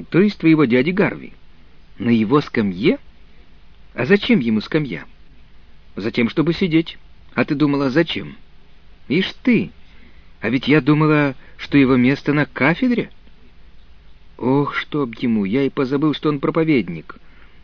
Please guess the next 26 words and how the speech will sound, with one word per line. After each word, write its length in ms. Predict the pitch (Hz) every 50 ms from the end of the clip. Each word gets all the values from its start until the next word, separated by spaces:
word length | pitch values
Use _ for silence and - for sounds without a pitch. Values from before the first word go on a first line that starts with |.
| - -
Ну, 200 | 98 95 110 131
вижу, 420 | 135 143 143 143 127 117 117 117 -
опять 400 | - 101 - - 101 92 - -
я 80 | 92
засыпался. 680 | 85 - 90 - - 87 - 71 - - - - - - - - - - - - - - - - - - - -
Пришлось 400 | - 123 120 - 139 147 131 -
еще 340 | 151 147 - - - 165
раз 160 | 151 139 117 104
давиться 440 | 98 113 107 107 95 - - 107
куриной 340 | 98 - 110 101 95 101 101
костью 460 | - - - - - - - 98 90 - - - - - -
и 80 | 117
опять 340 | 123 117 - 117 95 80 76
думать. 380 | 78 80 - - - - - - - - - - - - - - - - -
Потом 240 | - 110 - 120 107
я 140 | 104 104 98
сказал: 420 | - - 107 95 98 90 82 73 - - - - - - - - - - - - - - -
«Что 200 | - - - 160
же, 80 | 127 113
по-твоему, 480 | 131 117 - 104 107 98 90 90 85
в 60 | -
церкви 540 | - - 131 143 143 131 123 120 127 117 104
бывает 400 | 92 95 110 120 127 123 113 104
только 320 | - 131 120 107 - 104 107
один 280 | 104 101 143 180 202
проповедник? 680 | 214 226 214 247 233 214 175 113 95 85 80 - -